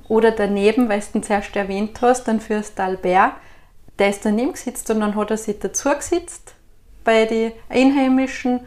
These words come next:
und hat mit denen ein bisschen gehangascht. Und alle sind gleich, weil wir so viele Menschen unterschiedlichster Natur kennenlernen und jeden, also da gibt's keine Bewertung, wer ist wichtiger oder wer ist weniger wichtig. Es geht um einen Mensch.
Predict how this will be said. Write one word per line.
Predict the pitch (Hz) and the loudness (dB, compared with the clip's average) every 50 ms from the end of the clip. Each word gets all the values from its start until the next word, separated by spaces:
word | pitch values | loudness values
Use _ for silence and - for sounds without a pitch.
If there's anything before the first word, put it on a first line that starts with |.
| - - - - - | -16 -20 -20 -18 -8
und | 226 220 | -6 -2
hat | 220 220 220 226 | -2 -2 0 0
mit | 233 226 208 | 0 0 0
denen | 208 202 208 208 | 0 -2 -2 -2
ein | 214 208 | -4 -4
bisschen | 208 220 202 - 208 196 | -4 -4 -6 -4 -4 -6
gehangascht. | - - - 220 240 262 262 262 262 254 - - - - - - - - - | -2 4 4 4 4 4 2 0 -2 -4 -8 -18 -20 -20 -20 -20 -20 -14 -10
Und | 226 208 - 202 | -10 -8 -4 0
alle | 202 214 220 269 | 0 2 2 2
sind | 269 - - 233 226 240 240 - - - _ - | 0 0 0 0 0 0 -4 -8 -14 -20 _ -6
gleich, | - 214 214 208 202 196 - - - - - - - 214 | -2 -2 0 0 0 -2 -2 -2 -4 -4 -6 -8 0 4
weil | 208 208 208 208 214 214 | 4 6 6 6 6 6
wir | 226 240 240 254 262 254 - - - - | 6 6 4 4 2 0 -6 -14 -14 -10
so | - - 226 220 | -4 -4 -2 -4
viele | - - 214 214 208 | -2 0 2 2 4
Menschen | 208 220 233 294 - - - - - 202 202 | 4 2 2 2 0 0 -6 -6 -4 -4 -4
unterschiedlichster | - 240 262 262 - - 240 233 - 226 214 220 208 208 - - - - 190 190 | 0 0 0 0 2 0 0 2 0 -4 -2 -2 -4 -4 -4 -10 -6 -6 -6 -4
Natur | 185 185 185 - - 277 311 | -6 -10 -10 -6 -4 -4 -4
kennenlernen | 302 - - 208 196 190 185 185 180 180 180 185 180 | -4 -4 -10 -8 -8 -6 -8 -8 -8 -8 -8 -8 -8
und | 180 180 | -8 -6
jeden, | 196 202 214 214 247 240 233 - - - - - - - - | 0 0 0 0 0 -6 -6 -8 -18 -20 -20 -20 -20 -10 -6
also | 208 202 214 | -4 -4 -4
da | 202 - 208 | -2 -4 -6
gibt's | 208 - 226 - - - | -4 -4 -10 -10 -10 -6
keine | - 202 196 - | -4 -4 -2 -2
Bewertung, | 196 180 180 180 180 - - - - 214 208 196 | -2 -2 2 4 2 2 2 -2 -6 -6 -6 -4
wer | 185 180 | -4 -4
ist | 180 180 208 | -6 -6 -6
wichtiger | 214 233 233 - - - 202 196 202 190 190 | -8 -8 -8 -10 -8 -6 -6 -4 -4 -4 -4
oder | 190 185 190 185 185 | -4 -6 -8 -8 -6
wer | 185 180 185 | -4 -4 -4
ist | 185 185 | -4 -4
weniger | 208 233 262 277 262 262 208 185 180 | -2 0 2 2 0 0 -4 -8 -8
wichtig. | 190 180 - - - 202 185 - - - | -8 -10 -10 -12 -12 -12 -12 -12 -10 -10
Es | 196 185 - - | -10 -8 -8 -6
geht | 202 196 190 | -6 -6 -6
um | 196 190 185 | -6 -6 -6
einen | 180 180 | -6 -6
Mensch. | 196 220 247 254 262 | -4 -4 -4 -6 -8